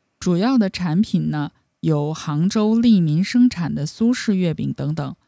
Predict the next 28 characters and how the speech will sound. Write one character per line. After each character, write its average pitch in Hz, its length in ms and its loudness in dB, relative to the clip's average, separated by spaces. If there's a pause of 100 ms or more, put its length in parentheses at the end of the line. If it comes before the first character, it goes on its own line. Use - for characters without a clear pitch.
(320)
而 226 140 0
且 196 300 -2
就 226 180 -2
是， 180 440 -2 (320)
呃， 165 240 -2
我 160 220 -2
去 233 400 0
苏 262 300 -4
州 285 200 -2
的 233 140 0
时 165 220 -4
候， 170 280 -2
我 147 180 -4
就 190 160 -4
发 214 180 -4
现 190 320 -4 (340)
当 226 300 2
地 233 220 -4
还 180 160 -6
有 185 160 -2
一 170 160 -4
种 143 280 -4
肉 339 240 2
馅 185 200 2
儿 156 80 0
的 143 140 -6
月 147 220 -2
饼。 120 320 -10